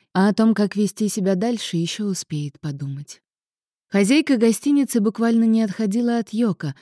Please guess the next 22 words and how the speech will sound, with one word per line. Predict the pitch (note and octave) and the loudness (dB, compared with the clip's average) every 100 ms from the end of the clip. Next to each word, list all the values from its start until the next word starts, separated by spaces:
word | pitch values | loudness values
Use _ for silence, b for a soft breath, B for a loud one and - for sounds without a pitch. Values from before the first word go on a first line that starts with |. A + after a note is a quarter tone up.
| b | b
стараясь | - F#3+ F#3 F#3+ F3+ | -2 2 4 4 2
угодить | F#3 F3+ E3+ G3 - | 2 2 2 -2 0
ей | G3 F#3 | 0 0
во | F#3+ | -2
всём. | - - D#3 D3+ - _ _ _ _ _ | -4 -6 -6 -8 -14 _ _ _ _ _
Делала | F#3 F3 G3 G3 F#3+ | 2 4 6 6 6
она | F#3+ F#3+ F#3 | 4 4 4
это, | F3+ F#3 | 4 2
разумеется, | F#3 F#3+ F#3+ F#3+ F3 F3+ | 2 4 4 2 0 -4
по | F3+ | -4
просьбе | F3+ F#3+ F3 F3+ | 0 0 2 -2
Курати, | F#3 F#3+ A3+ A#3 - D3 b b - | -2 -2 -2 -4 -4 -6 b b -2
который | G3 A3 G#3+ | 0 4 2
при | G3+ G#3 | 2 0
всей | G3 - A#3+ | 0 -2 0
своей | G#3+ G3+ G3+ G#3 G3 | 0 0 2 2 0
кажущейся | - G#3+ F#3 F3+ - F3+ F3 - | -2 -2 0 0 -2 -4 -4 -2
неотёсанности | F3+ F#3 F3+ F3 B3 A#3 F3+ E3 D#3 - C#3+ b b b - | 0 0 -2 -2 -4 -4 -4 -4 -4 -6 -8 b b b 0
вникал | F#3 G3+ A3 G#3+ | 2 2 2 -2
в | G3 | -2
каждую | - G#3+ F#3+ G3+ G#3 | -4 -4 -2 -2 0
мелочь. | G#3 F#3+ D3 D3 C#3+ - | 2 0 0 -4 -12 -20